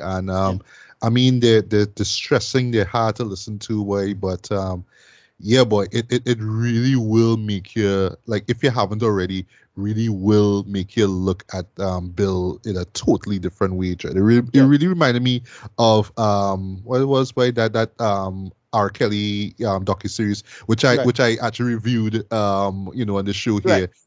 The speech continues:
Speaker 1: Um, and that, that in particular got me angry, Jed, especially with
Speaker 2: Right.
Speaker 1: how they dive into his stuff, right?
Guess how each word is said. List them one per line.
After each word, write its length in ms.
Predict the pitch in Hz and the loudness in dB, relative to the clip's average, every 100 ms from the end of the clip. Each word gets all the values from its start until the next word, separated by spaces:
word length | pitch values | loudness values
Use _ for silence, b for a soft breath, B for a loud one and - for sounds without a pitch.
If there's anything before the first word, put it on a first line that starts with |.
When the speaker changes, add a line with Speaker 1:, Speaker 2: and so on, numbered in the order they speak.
| _ - | _ -4
Speaker 1:
Um, 240 | 104 101 | 0 0
and 180 | 101 98 | -2 0
that, 240 | 127 139 - | 0 0 -2
that 180 | 131 135 | -4 -4
in 80 | 123 | -6
particular 500 | - 113 110 107 101 | -6 -4 0 0 0
got 320 | - 107 - | -2 -4 -4
me 200 | 107 110 107 | -10 -8 -6
angry, 500 | 101 113 107 110 104 | -4 -4 -2 -2 -4
Jed, 240 | 92 87 | -6 -6
especially 400 | 92 92 - 107 | -6 -8 -6 -2
with 80 | 107 | -2
Speaker 2:
Right. 120 | 104 | -2
Speaker 1:
how 160 | 104 104 | 0 0
they 180 | 101 95 B B - | 0 -4 B B -2
dive 260 | 101 95 | -2 0
into 300 | 104 92 98 | -4 -2 -4
his 180 | 90 127 | 0 -2
stuff, 320 | - - - | 0 -4 -2
right? 180 | 92 113 | -6 -6